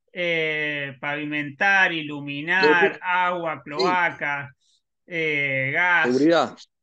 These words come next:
Speaker 1: Sí, seguridad, todas esas cuestiones, eh,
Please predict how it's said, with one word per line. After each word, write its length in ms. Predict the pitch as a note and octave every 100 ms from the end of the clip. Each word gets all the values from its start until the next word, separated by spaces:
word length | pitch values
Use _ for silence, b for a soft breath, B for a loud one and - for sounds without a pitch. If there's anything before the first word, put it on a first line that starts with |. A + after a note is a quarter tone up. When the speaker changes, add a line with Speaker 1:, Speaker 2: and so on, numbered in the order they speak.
| _ _ -
Speaker 1:
Sí, 280 | E3+ E3 C#3+
seguridad, 640 | - C#3+ D3+ E3 F3+ F3
todas 160 | G#3 G#3
esas 160 | G3
cuestiones, 1000 | - C#3+ - G#3+ G#3+ G3+ G3 A3 G#3+ - _ _
eh, 680 | F3 D#3+ D3+ C#3+ C3+ C3